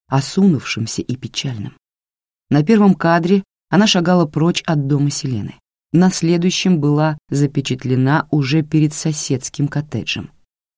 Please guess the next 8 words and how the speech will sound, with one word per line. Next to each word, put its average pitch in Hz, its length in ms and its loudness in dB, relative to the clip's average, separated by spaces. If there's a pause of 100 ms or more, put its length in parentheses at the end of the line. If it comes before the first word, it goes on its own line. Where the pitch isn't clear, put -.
(560)
Она 196 240 4
потянулась 143 520 0
к 123 60 -6
дверце 123 380 -2
машины, 139 520 -2 (280)
но 196 140 6
затем 190 300 4
передумала 180 760 2